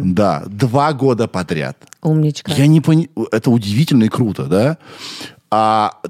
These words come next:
Speaker 1: ты выиграла в номинациях... в
Speaker 2: Смотри, ам, Прага, столица хардкор-порно.
Speaker 1: Мгм.
Speaker 2: Определенный сайт.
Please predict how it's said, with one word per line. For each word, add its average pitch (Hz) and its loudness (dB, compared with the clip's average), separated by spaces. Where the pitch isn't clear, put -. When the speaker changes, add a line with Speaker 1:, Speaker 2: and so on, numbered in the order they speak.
Speaker 1:
ты 151 4
выиграла 151 4
в 107 0
номинациях... 123 2
в 104 -4
Speaker 2:
Смотри, 220 2
ам, 165 0
Прага, 202 0
столица 175 0
хардкор-порно. 147 -4
Speaker 1:
Мгм. 98 -4
Speaker 2:
Определенный 156 -2
сайт. 107 -10